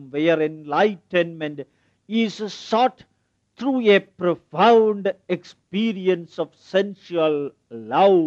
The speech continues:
in which each is both in accordance with the words of the Upanishads. ഉപനിഷത്തിൻ്റെ sandeeshatthodu koodi chertha ശാരീരികമായ സംതൃപ്തിയിലൂടെ പോലും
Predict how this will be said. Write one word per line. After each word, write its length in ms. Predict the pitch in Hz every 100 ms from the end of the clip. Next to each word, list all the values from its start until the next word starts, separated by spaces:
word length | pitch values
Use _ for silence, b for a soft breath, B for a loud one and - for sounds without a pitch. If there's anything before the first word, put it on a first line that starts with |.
| 143 _ _ _
in 160 | 180 180 151 117
which 220 | 196 190 - _ _ _
each 340 | 135 170 185 -
is 300 | 160 160 135 113 107 156
both 340 | 214 180 165 -
in 160 | 135 135 _
accordance 640 | 143 - 127 160 185 165 _ 131
with 160 | 151 170 139
the 160 | 135 147 135 _ _ _ _ 123 180
words 300 | 254 220 - - 202
of 60 | 247 202
the 100 | 262 247
Upanishads. 840 | 277 262 240 208 - 196 160 - - 135 - _ -
ഉപനിഷത്തിൻ്റെ 840 | 120 185 190 175 170 165 160 151 147 147
sandeeshatthodu 840 | 139 175 240 247 226 202 180 170 151
koodi 240 | 156 147 127 -
chertha 380 | 151 180 240 254 285 _ _ _ _ _ _ _ _ _ _ -
ശാരീരികമായ 1120 | 180 202 247 254 262 247 226 240 220 202 196 190 180
സംതൃപ്തിയിലൂടെ 1040 | 190 240 - 294 226 - 254 247 233 220 214
പോലും 300 | 185 185 185